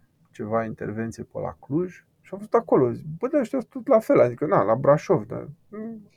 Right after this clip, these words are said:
venite ea repede, stai, <laughs> ce să vă fac? Mi-au făcut pe loc, nu știu, de, nici n-a trebuit să-mi dea mașină de înlocuire sau...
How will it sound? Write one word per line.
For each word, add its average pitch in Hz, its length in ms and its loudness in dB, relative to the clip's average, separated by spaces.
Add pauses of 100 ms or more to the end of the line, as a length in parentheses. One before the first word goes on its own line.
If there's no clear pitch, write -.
venite 254 360 -4
ea 226 140 4
repede, 165 440 0
stai, 214 280 -2
<laughs> - 40 -14
ce - 80 -16
să - 100 -18 (240)
vă - 100 2
fac? - 300 -2 (440)
Mi-au 233 160 -6
făcut 247 200 -4
pe - 80 2
loc, 240 220 8
nu 196 120 0
știu, 151 200 -2
de, 196 220 4
nici 196 300 -4
n-a 202 140 4
trebuit 196 240 0
să-mi 151 180 0
dea 160 100 4
mașină 143 340 2
de 131 120 2
înlocuire 123 640 0
sau... 120 280 -6